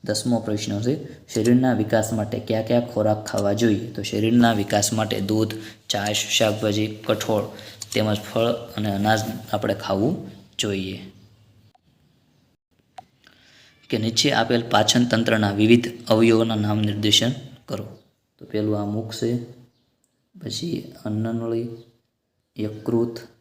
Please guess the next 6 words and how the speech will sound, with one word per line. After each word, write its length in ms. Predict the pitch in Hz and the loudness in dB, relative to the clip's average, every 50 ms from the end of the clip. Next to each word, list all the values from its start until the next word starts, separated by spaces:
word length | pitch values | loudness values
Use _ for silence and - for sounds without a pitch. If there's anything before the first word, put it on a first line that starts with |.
| _ _ _ _ _ _ _ _ _ - 120 | _ _ _ _ _ _ _ _ _ -12 -10
નાનું 400 | 113 104 101 104 104 110 120 117 - 107 | -8 -6 -4 -4 -2 -2 -4 -2 -4 -4
આંતરડું 500 | 110 110 - 120 117 117 117 117 120 - - - - - _ - | -4 -4 -2 0 0 2 2 2 0 -2 -6 -10 -18 -18 _ -10
અને 180 | 110 107 104 104 | -6 -4 -4 -4
આ 140 | 104 117 165 175 147 - 143 | -4 -4 -6 -8 -10 -12 -10
મોટું 380 | - 110 107 - - - 104 98 | -8 -6 -6 -6 -6 -6 -4 -4
આંતરડું. 460 | 98 98 98 110 104 104 98 101 104 | -4 -6 -6 -6 -6 -6 -6 -6 -8